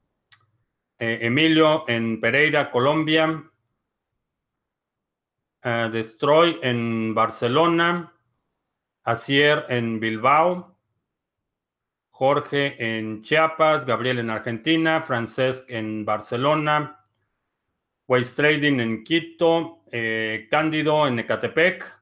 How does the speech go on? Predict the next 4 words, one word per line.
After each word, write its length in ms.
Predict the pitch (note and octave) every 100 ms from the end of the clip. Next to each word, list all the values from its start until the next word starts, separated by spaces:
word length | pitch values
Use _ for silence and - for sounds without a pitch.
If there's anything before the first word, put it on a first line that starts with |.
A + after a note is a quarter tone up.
| _ _ _ _ _ _ _ -
Hernán 600 | A2+ A#2 C3+ D3 D3 C#3+
en 240 | A#2 A2
Medellín, 600 | A2 A2 A2+ C3+ D3 C#3+ -
Colombia, 760 | A#2 C#3+ D#3 D3 D3+ D#3